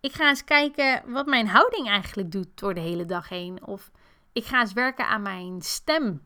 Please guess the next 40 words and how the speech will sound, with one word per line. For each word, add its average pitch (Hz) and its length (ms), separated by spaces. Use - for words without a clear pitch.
of 208 160
aan 214 160
mijn, 185 440
"Wat 208 160
is 262 120
eigenlijk 208 320
mijn 170 180
boodschap 208 520
die 208 80
ik 202 80
wil - 140
overbrengen?", 190 640
dan 302 380
heb 254 220
ik 320 120
mijn 220 320
doel 285 340
al 233 160
een 202 180
tikkeltje 262 440
bereikt. 202 560
Want 359 240
je 349 80
bent 285 240
echt - 340
bezig 330 760
met 254 200
de 233 80
Echt-methode. 202 680
Je 214 80
wilt 226 300
doorgaan. 214 720
En 240 120
misschien 233 360
ook 403 200
wel 226 200
een 214 140
podcast 262 480
gaan 202 200
opnemen. 185 520